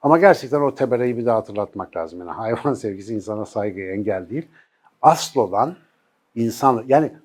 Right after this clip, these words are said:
zor olan insanı sevebilmek abi. Çünkü insan o kadar manyak bir varlık ki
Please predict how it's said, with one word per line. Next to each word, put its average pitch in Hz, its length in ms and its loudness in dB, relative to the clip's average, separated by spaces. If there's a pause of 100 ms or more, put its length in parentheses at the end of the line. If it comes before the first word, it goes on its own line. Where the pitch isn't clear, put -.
zor 123 340 6
olan 110 320 6
insanı 117 460 -2
sevebilmek 80 680 -10
abi. 135 240 4 (220)
Çünkü 120 220 -8 (140)
insan 123 520 -2 (200)
o - 100 -20
kadar 151 420 6
manyak 113 680 2
bir 120 60 0
varlık 113 440 0
ki 80 180 -16